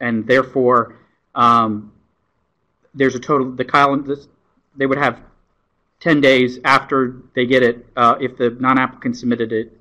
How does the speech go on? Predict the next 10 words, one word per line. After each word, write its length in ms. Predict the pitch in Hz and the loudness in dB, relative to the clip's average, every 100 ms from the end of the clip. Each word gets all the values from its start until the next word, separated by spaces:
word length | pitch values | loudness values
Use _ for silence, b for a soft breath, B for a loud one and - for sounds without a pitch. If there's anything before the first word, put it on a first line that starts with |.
| - | -10
at 200 | 107 - | -10 -2
five 240 | 117 110 | 0 0
days. 380 | 104 98 80 _ _ _ _ | -4 -12 -12 _ _ _ _
So 140 | - 123 | -6 -6
the 80 | 120 | -2
total 320 | - 175 160 | 2 4 2
clock 440 | - 135 123 - | 2 4 2 -4
is 120 | 120 | -14
fifteen 360 | - 143 - 143 | -10 -10 -6 -4
days, 400 | 123 117 113 | -2 -2 -6